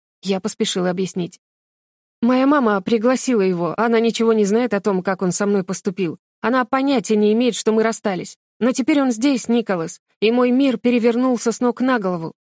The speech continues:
сказала я ему, вставая и начиная ходить по комнате.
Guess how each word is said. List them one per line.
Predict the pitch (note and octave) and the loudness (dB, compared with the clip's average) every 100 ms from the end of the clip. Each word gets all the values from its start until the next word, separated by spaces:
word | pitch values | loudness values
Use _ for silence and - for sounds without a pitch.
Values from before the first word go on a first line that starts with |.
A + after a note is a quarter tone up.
| _ _ | _ _
сказала | - C4 C4+ A#3 | -6 -2 2 4
я | G#3 | 4
ему, | G#3+ G#3+ | 2 0
вставая | - A3 A3+ C4 | -2 -2 0 0
и | G3+ | 0
начиная | F#3+ G3+ G3+ | -2 -2 -2
ходить | F#3+ G#3 G3 - | -2 -2 -4 -4
по | G#3 | -6
комнате. | - F3+ F3 - | -6 -6 -6 -10